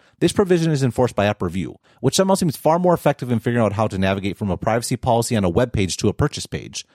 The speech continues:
and subsequently rejecting the app, than it is in rooting out scams. Podcasts are in a much better place because they are based on open standards and the open web. Availability of alternative podcast players.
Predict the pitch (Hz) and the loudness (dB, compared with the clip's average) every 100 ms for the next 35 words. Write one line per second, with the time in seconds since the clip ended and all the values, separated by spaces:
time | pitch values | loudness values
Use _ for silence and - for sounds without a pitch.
0 | _ _ 120 123 147 - 131 110 90 120 | _ _ -2 0 0 0 2 2 0 -2
1 | - 92 92 92 - - _ _ 123 139 | 0 0 0 -2 -6 -20 _ _ 2 4
2 | 139 123 113 139 135 120 - 151 90 - | 4 4 4 2 2 0 -2 -2 -4 -6
3 | - - _ - - 175 208 185 175 135 | -14 -14 _ -8 -2 0 2 2 2 0
4 | 98 110 120 127 95 - 104 80 95 95 | 2 0 0 0 0 0 -2 -2 -4 -2
5 | 85 104 90 110 104 90 123 - 127 - | 0 0 0 -2 -2 -4 -4 -2 -2 0
6 | 113 80 - - 87 92 90 82 90 64 | 0 -2 -8 -8 -2 0 0 0 0 -2
7 | - - _ _ _ - 110 107 156 160 | -10 -20 _ _ _ -4 0 2 2 2
8 | 151 143 113 98 123 123 117 - 107 - | 2 2 0 0 -2 0 -2 -2 -2 0
9 | 104 - 82 - - | -4 -4 -10 -10 -16